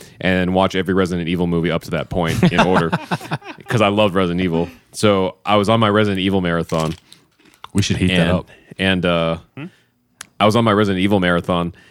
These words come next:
Speaker 1: and the, uh, it just stops. And I realized that I'd been,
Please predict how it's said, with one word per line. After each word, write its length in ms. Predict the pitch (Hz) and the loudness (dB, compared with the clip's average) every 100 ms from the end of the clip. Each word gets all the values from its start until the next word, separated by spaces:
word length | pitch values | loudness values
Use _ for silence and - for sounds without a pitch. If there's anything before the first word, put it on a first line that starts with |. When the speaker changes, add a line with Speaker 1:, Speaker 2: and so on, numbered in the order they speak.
| _ | _
Speaker 1:
and 600 | - 98 92 90 85 78 - - | -2 2 2 2 -2 -8 -16 -10
the, 260 | 87 87 | -2 0
uh, 240 | 85 82 82 - | 2 0 -2 -2
it 140 | 98 | -2
just 240 | 90 92 - | 0 -2 -2
stops. 560 | - 82 95 - - - _ _ _ - - | 0 2 0 -4 -16 -20 _ _ _ -20 -8
And 220 | 98 92 92 | 0 2 2
I 40 | |
realized 680 | 92 107 98 92 90 - - | 2 2 4 2 0 -4 -2
that 300 | 95 87 - | 0 0 0
I'd 160 | 95 85 | -4 -2
been, 240 | 92 82 | -4 -4